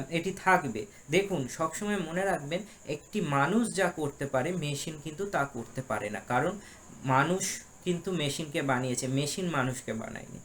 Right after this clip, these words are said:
তো সেই জায়গায় দাঁড়িয়ে বর্তমান সমাজে আর্ট, এআই কিছুটা প্রভাব বিস্তার করলেও আর্টের ফিল্ড সবসময় থাকবে, আগেও যেমন ছিল এখনও তেমন থাকবে। হয়তো একটু প্রভাব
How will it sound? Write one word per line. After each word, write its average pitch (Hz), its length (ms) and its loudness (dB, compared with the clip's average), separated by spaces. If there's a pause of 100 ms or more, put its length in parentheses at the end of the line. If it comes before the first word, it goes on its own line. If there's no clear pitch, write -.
(240)
তো 151 100 -2
সেই 180 260 2
জায়গায় 208 320 4
দাঁড়িয়ে 170 380 2 (280)
বর্তমান 190 520 2
সমাজে 170 720 2 (100)
আর্ট, 131 280 4 (540)
এআই 170 340 8 (100)
কিছুটা 170 340 -2
প্রভাব 151 400 0
বিস্তার 156 420 -2
করলেও 147 420 2 (220)
আর্টের 139 400 2
ফিল্ড 160 280 -4
সবসময় 147 680 -4
থাকবে, 160 400 -4
আগেও 120 400 -2
যেমন 160 320 -2
ছিল 190 260 -2 (260)
এখনও 156 400 2
তেমন 156 300 0
থাকবে। 170 320 -2
হয়তো 165 300 2
একটু 180 300 -4
প্রভাব 175 340 2